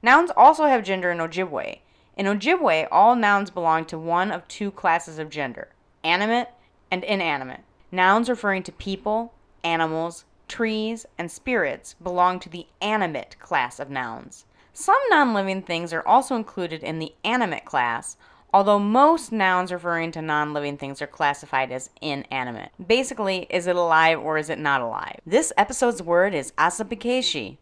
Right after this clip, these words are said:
which means dream catcher. Asabekeshi. Asabekeshi.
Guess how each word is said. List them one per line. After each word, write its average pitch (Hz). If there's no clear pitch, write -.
which 196
means 156
dream 247
catcher. 113
Asabekeshi. 180
Asabekeshi. 214